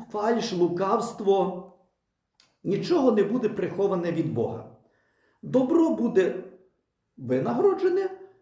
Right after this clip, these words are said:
зло буде покаране. Чи ви не хотіли би такого?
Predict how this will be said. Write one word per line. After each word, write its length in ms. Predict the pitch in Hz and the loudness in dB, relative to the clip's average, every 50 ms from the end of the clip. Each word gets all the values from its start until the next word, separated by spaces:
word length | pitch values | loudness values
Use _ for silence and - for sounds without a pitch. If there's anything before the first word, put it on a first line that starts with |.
| _ _ | _ _
зло 580 | - 165 - 269 285 294 349 392 403 - - - | -12 -8 -4 -2 0 2 4 2 2 0 -2 -4
буде 260 | 190 254 262 214 247 | -2 -2 0 0 0
покаране. 800 | 240 233 214 - - 127 117 113 120 107 - 101 98 110 - - _ _ _ _ _ | 0 0 -2 -2 -2 -4 -4 -2 -2 -4 -4 -6 -10 -10 -14 -18 _ _ _ _ _
Чи 140 | _ - 262 | _ -6 0
ви 140 | 240 254 220 | 0 0 2
не 120 | 190 170 | 2 0
хотіли 360 | - 143 - - 196 214 233 | 0 0 -2 -2 -2 -2 0
би 120 | 226 233 233 | 0 0 0
такого? 640 | 233 226 226 262 254 254 262 - - - - _ | 0 -2 0 0 0 0 0 -4 -8 -14 -20 _